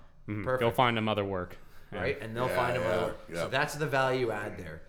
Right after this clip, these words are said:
Speaker 2: of, I need a large amount of people in a short period of time. I need them for certain projects. I may not need them forever. I may need them,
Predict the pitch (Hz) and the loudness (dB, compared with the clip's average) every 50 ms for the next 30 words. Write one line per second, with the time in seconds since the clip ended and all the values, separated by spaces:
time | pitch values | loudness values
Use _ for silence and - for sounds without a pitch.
0 | - - - - 98 101 101 92 87 - 120 123 131 143 143 131 127 131 131 127 | -16 -18 -14 -10 -10 -8 -8 -10 -8 -4 -2 -2 0 0 -2 -2 -4 -4 -4 -6
1 | - 101 104 98 98 95 101 101 104 110 110 113 117 131 127 127 127 143 143 143 | -6 -6 -8 -8 -8 -8 -8 -6 -2 -2 -2 -2 -2 -6 -6 -4 -4 -6 -6 -6
2 | - 113 107 - 107 113 113 107 92 90 92 - 101 101 110 107 110 117 117 120 | -8 -10 -10 -6 -4 -2 -2 -2 -4 -8 -10 -8 -6 -6 -6 -6 -6 -4 -4 -2
3 | 127 127 139 147 143 - 117 107 98 90 87 92 98 95 95 95 90 92 98 101 | -2 -2 -4 -6 -6 -8 -6 -6 -6 -6 -6 -8 -10 -10 -10 -12 -10 -10 -10 -8
4 | 104 120 120 - 117 113 113 - 120 110 127 131 127 123 107 98 95 85 92 98 | -8 -8 -8 -6 -6 -6 -6 -6 -8 -6 -6 -6 -6 -4 -4 -4 -4 -6 -6 -8
5 | 98 - 98 85 87 92 101 113 120 120 110 113 120 107 117 120 120 - 131 127 | -8 -8 -10 -10 -10 -8 -8 -6 -6 -6 -6 -8 -8 -6 -6 -8 -6 -4 -2 -2
6 | 117 98 92 82 95 95 95 92 87 87 92 92 95 101 104 101 101 | -2 -2 -2 -4 -4 -4 -4 -4 -6 -6 -8 -8 -8 -8 -8 -10 -10